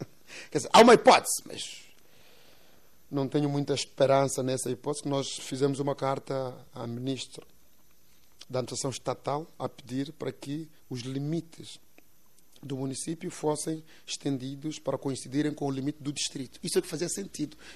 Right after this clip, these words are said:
Isso iria descongestionar a cidade e dava-nos, enfim, um pouco,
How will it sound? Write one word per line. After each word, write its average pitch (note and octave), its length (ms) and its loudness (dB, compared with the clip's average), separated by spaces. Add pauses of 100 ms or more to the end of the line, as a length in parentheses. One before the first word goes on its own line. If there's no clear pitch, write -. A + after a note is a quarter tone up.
Isso D#3+ 160 0
iria F3 140 10
descongestionar D3+ 760 2
a D3 80 4 (220)
cidade F3 400 2 (320)
e D3 60 0
dava-nos, E3+ 480 4
enfim, E3+ 360 -2
um E3+ 160 -2
pouco, E3 480 0